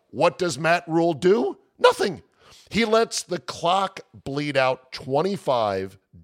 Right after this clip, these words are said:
disorganized seconds and then realizes, "Okay, shit, we're not,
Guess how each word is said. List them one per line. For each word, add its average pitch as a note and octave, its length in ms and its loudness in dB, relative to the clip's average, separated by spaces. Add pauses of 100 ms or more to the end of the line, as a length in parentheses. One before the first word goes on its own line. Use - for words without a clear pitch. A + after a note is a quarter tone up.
disorganized D3 840 0
seconds D#2 520 -6 (380)
and C#3+ 220 0
then A3+ 200 2
realizes, C3 600 2 (100)
"Okay, C3+ 380 -2
shit, - 480 -4 (520)
we're D3 180 0
not, E3 300 2